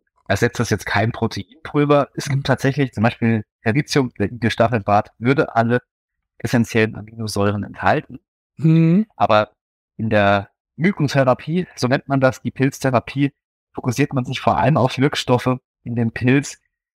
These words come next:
Speaker 1: die jetzt abseits von den Makronährstoffen sind. Also das sind eben wie bei Ashwagandha, was man auch kennt, sind ja ganz spezifische Wirkstoffe enthalten,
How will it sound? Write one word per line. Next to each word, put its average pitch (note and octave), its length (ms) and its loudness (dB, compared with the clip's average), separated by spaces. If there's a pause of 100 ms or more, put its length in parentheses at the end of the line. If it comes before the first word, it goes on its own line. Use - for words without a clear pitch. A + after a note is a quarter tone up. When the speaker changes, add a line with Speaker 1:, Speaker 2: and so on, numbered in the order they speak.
(220)
Speaker 1:
die A2+ 120 -2
jetzt A2 280 2
abseits - 400 -2
von A2+ 140 0
den G#2 120 2
Makronährstoffen F#2+ 800 -2
sind. E2+ 220 -4 (220)
Also - 220 -14
das - 180 -10
sind F#2+ 300 0 (720)
eben F2+ 320 -2
wie G#2+ 140 -2
bei F#2+ 340 2 (560)
Ashwagandha, A2+ 680 2
was A2+ 160 0
man A2 160 2
auch A2 240 2
kennt, G#2+ 320 0
sind G#2+ 180 -6
ja G2+ 60 0
ganz G2 180 -4
spezifische G#2+ 600 -6
Wirkstoffe - 400 -2
enthalten, G#2+ 640 -2